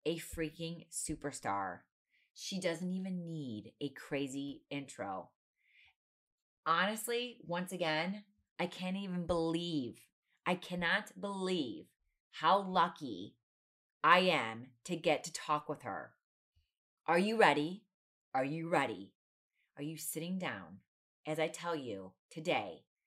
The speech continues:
on Side Piece, it is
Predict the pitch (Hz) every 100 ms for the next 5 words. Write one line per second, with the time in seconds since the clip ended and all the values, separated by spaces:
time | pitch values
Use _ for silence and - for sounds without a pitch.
0 | _ _ _ _ _ _ _ _ _ _
1 | - 170 196 240 285 311 - - 240 226
2 | 226 180 135 120 - - - 214 202 147
3 | 120 -